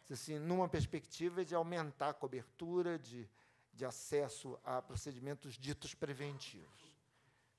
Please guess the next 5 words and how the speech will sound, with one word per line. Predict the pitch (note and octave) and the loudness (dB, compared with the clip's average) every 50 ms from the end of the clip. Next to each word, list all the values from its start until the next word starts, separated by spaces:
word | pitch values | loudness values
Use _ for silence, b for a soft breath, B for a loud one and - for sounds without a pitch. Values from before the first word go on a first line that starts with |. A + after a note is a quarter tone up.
| _ _ - D#3+ | _ _ -16 -16
Assim, | C3 - - - C#3+ C3 B2+ B2 A#2+ B2+ D#3 E3+ | -14 -14 -14 -12 -12 -12 -10 -12 -12 -14 -14 -10
no | F#3+ A3+ | -8 -6
meu | A#3+ B3+ E3 | -2 -2 -2
entender, | C#3+ A#2+ - B2+ A#2 A#2+ B2 C3+ F3 G3 G3 E3+ C#3+ B2+ A2 G#2+ - - C#3 | -2 -2 -2 -4 -4 -4 0 4 6 8 8 8 6 2 -2 -4 -10 -14 -14
isso | C#3 D#3+ F3 D#3 - - - G#3 G#3+ A#3 F#4 | -12 -10 -10 -10 -10 -10 -10 -10 -10 -12 -12